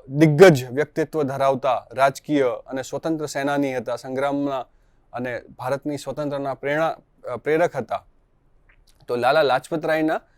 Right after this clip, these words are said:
માથા ઉપર જે લાઠી લાગી અને લાલા લજપતરાય જેવા રાષ્ટ્રીય નેતા સાથે પોલીસે જે રીતે વર્તન કર્યું, તેનાથી પ્રજામાં ખૂબ જ મોટો રોષ આવ્યો.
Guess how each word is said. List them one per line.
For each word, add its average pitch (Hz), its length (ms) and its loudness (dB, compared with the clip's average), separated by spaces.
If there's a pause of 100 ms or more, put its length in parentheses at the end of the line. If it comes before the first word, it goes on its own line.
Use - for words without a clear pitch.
(180)
માથા 151 300 2
ઉપર 147 320 2
જે 135 280 -2
લાઠી 135 400 2
લાગી 135 280 0
અને 127 140 -4
લાલા 123 280 -2
લજપતરાય 147 560 -4
જેવા 135 220 0
રાષ્ટ્રીય 139 580 2
નેતા 165 320 2
સાથે 139 260 -4
પોલીસે 147 480 -4
જે 135 160 -2
રીતે 135 200 -4
વર્તન 127 500 0
કર્યું, 120 280 -2 (500)
તેનાથી 160 300 -2
પ્રજામાં 143 400 0
ખૂબ 151 340 4
જ 123 100 2
મોટો 127 300 -4
રોષ 110 260 -6
આવ્યો. - 280 -14